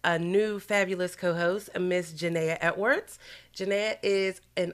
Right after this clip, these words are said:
author in Scenes from a Single Mom Volume two, and you know by now, if you've been with us for a while, that I believe we do the best at introducing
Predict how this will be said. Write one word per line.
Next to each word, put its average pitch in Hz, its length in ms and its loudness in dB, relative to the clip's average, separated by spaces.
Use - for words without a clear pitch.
author 202 360 0
in 175 240 -2
Scenes 180 280 -4
from 175 200 -4
a 165 40 -4
Single 170 300 -6
Mom 160 320 -4
Volume 151 480 -6
two, 247 680 -2
and 185 560 2
you 196 280 -6
know 185 200 2
by 170 200 -2
now, 170 280 0
if 170 160 -6
you've 170 160 -12
been 165 200 0
with 165 180 -2
us 180 160 -6
for 175 140 0
a 170 40 0
while, 175 300 0
that 165 160 -2
I 170 80 0
believe 160 460 -4
we 165 100 -6
do 160 140 -8
the 156 120 -4
best 160 300 -2
at 170 140 -4
introducing 160 580 -8